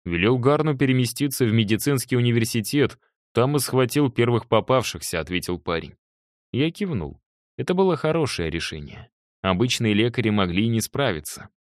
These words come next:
«Лёх, прости, что я вмешался», виновато произнёс Макар. «Это уже не важно», я слегка улыбнулся.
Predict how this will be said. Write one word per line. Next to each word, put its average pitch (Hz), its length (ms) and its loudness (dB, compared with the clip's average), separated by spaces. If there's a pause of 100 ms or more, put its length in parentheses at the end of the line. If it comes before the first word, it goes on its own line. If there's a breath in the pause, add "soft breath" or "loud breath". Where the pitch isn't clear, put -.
(760)
«Лёх, 85 400 -2
прости, 113 400 0
что 104 200 -2
я 78 140 0
вмешался», 76 640 -6 (320)
виновато 98 480 2
произнёс 95 500 -2
Макар. - 420 -6 (480)
«Это 147 200 -6
уже 123 180 0
не 127 120 2
важно», 87 500 -4 (200)
я 92 160 0
слегка 87 380 -4
улыбнулся. 85 760 -4